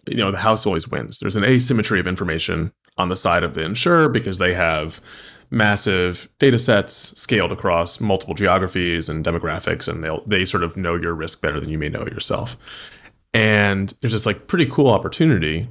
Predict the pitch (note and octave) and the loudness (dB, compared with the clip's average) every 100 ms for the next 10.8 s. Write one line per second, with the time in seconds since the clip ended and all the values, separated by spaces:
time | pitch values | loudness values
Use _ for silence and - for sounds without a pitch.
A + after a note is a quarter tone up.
0 | - - - B2+ C3+ - - - - F#2 | -2 2 4 4 4 2 -10 -6 0 0
1 | E2+ - G#2 - - - A#2 A2 - F2 | -2 -4 -4 -4 -4 0 2 2 0 -4
2 | F2+ G2+ F#2 - E2+ E2 A2 G#2+ E2+ G2+ | -4 -2 -2 0 -2 0 0 2 2 2
3 | G2 E2 F2+ E2+ E2+ E2 - E2+ - G2+ | 2 0 -2 -4 -4 -2 -2 -4 -4 -4
4 | E2+ E2 E2 D#2+ E2 - - - G2 F#2+ | -2 -2 -4 -2 -4 -4 -8 -4 0 0
5 | - F#2 E2+ E2 - - - - - - | 0 -2 -2 -4 -8 -12 -20 -20 -14 -4
6 | F#2 E2 - - _ - - - F#2 C#3 | -2 -2 -4 -12 _ -10 -8 -2 2 2
7 | A2 F2 - G#2 - E2+ E2+ - D#2+ E2+ | 2 -2 2 2 2 -2 -2 -2 -2 -2
8 | - - - - - - F#2 F2+ G2+ F2+ | -6 -16 -20 -20 -20 -6 -2 0 2 0
9 | G2+ G#2+ F#3+ - - - A2 C#3 D3 C3+ | 0 2 0 0 -8 -2 2 4 4 2
10 | B2 - - C4+ A3 G#2+ F2+ | 0 -6 0 2 4 4 2